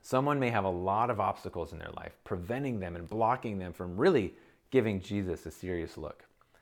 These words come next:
But if we have built a lot of trust with a person, God's message might totally pass over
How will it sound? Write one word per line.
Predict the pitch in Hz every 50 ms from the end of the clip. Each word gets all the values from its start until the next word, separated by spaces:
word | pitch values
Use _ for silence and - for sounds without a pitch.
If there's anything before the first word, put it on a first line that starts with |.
| _ _ _ _ _ _ _ _ _ _ _ _ -
But | 107 101 92 - - -
if | - 95 - -
we | 107 117
have | 127 127 127 117 104 - - 87
built | - 101 90 - -
a | 78 85
lot | 87 90 90 95 90
of | 82 -
trust | - - 160 185 185 - -
with | 87 80
a | 82
person, | - - 82 80 - - 80 78 82 82 - _ _ _ _ _ _ _ _ _ _ -
God's | 98 98 104 117 135 131 117
message | 104 92 92 95 - 117 110 101 92
might | 80 - - - -
totally | - 107 104 107 110 110
pass | 110 - 95 92 98 87 - 85
over | 85 85 78 78 85 85 90 95